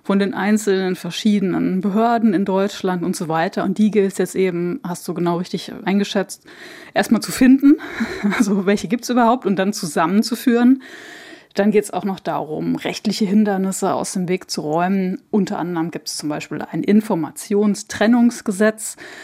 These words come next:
Man darf also nicht einfach so zivile und militärische Daten zusammenwerfen. Dann geht's natürlich auch noch um den Datenschutz und auch quasi um Eigentum.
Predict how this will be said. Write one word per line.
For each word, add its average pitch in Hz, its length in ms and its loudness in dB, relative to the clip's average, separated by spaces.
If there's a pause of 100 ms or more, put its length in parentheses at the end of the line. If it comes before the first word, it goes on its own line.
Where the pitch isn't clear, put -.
(340)
Man 165 140 -2
darf 175 200 -2
also 160 200 -4
nicht 165 220 -8
einfach 165 300 -6
so 175 160 -4
zivile 185 760 0
und 165 480 -4
militärische 202 680 0
Daten 208 320 2
zusammenwerfen. 180 960 0
Dann 151 160 -4
geht's - 220 -8
natürlich - 360 -10
auch 156 120 -8
noch 160 200 -4
um 156 60 -4
den 156 160 -4
Datenschutz 214 760 0
und - 240 -4
auch - 320 -2 (240)
quasi - 260 -8
um 185 120 -2
Eigentum. 190 720 4